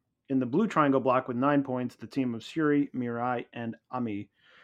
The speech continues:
Sourei. So that is everything going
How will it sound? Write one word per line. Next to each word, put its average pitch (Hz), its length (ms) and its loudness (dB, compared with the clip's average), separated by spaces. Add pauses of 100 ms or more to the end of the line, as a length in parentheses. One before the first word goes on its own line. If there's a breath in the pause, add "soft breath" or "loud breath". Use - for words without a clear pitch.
(220 soft breath)
Sourei. 120 1120 -2
So 110 220 -10
that 127 320 -2 (180)
is 110 280 -10
everything 117 600 -6 (200)
going 123 340 -4